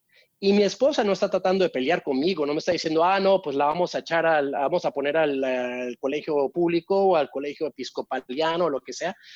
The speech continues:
Me está diciendo, "Nada más explícame por qué es tan importante para ti". Y yo no le sabía contestar. Entonces fue ahí poco a poco el, nuestro Señor empezó a usar eso, esa curiosidad intelectual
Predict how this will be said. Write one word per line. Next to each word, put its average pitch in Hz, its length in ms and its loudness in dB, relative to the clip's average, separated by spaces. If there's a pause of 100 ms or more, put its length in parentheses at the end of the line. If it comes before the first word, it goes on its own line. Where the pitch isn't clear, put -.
(140)
Me 156 80 2
está 196 180 0
diciendo, 202 360 0
"Nada 202 260 2
más 277 220 0
explícame 190 720 -2 (640)
por 160 140 -4
qué - 80 0
es 202 80 -6
tan 226 100 0
importante 196 420 -2
para 127 220 -4
ti". - 240 -8 (320)
Y 165 80 -8
yo 185 80 2
no 220 80 2
le 208 80 2
sabía 170 260 0
contestar. - 520 -4 (340)
Entonces 170 400 -4
fue 202 240 2
ahí 196 200 2
poco 190 280 0
a 185 80 -4
poco 185 320 2
el, 175 100 -2 (280)
nuestro 156 300 -6
Señor 147 360 0
empezó 165 360 -4
a 151 40 2
usar 170 480 0 (400)
eso, 190 580 0 (440)
esa 175 400 0
curiosidad 156 560 2
intelectual 170 880 -2